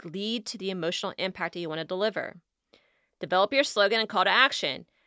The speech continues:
Your slogan is a theme that inspires all of your creative and becomes your rallying cry. Your call to action tells your customers what you want them to do. Develop your communication strategy.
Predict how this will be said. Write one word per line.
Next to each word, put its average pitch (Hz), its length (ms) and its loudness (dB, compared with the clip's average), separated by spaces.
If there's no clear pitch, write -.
Your 190 100 -2
slogan 202 420 2
is 233 120 0
a 269 80 8
theme 196 360 2
that 208 80 0
inspires 175 420 0
all 247 200 8
of 285 100 6
your 311 120 2
creative 240 340 2
and 240 100 -2
becomes 196 400 -2
your 196 140 0
rallying 202 420 4
cry. 160 440 -4
Your 160 100 -12
call 165 220 -4
to 202 120 -2
action 202 360 2
tells 196 280 2
your 240 100 0
customers 196 640 -2
what 175 280 2
you 277 120 -2
want 196 220 2
them 185 180 0
to 196 120 -4
do. 165 340 -4
Develop 202 400 6
your 269 100 2
communication 254 680 -2
strategy. - 680 -6